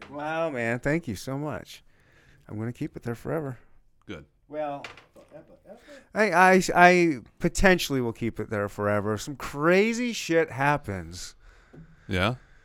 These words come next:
Speaker 1: You know, there, uh, I, I don't know. Some people have thought this house, this where, where I live,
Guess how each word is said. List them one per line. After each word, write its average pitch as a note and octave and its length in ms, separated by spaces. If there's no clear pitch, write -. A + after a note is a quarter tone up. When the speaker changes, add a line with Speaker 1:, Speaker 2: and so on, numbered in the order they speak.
Speaker 1:
You D#3+ 160
know, B2+ 280
there, B2+ 280
uh, B2 400
I, D3+ 460
I D3 40
don't C3 120
know. G2 200
Some D3+ 260
people C#3+ 440
have A2+ 140
thought A2+ 480
this G#2 400
house, A#2 440
this A#2+ 280
where, A2 340
where A2 160
I G#2+ 100
live, G2+ 580